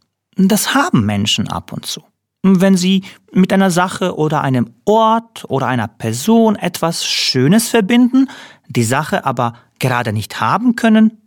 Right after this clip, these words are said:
an dem Ort nicht sein können oder mit der Person zusammen.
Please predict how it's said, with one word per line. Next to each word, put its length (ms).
an 80
dem 220
Ort 500
nicht 360
sein 380
können 360
oder 240
mit 180
der 80
Person 480
zusammen. 540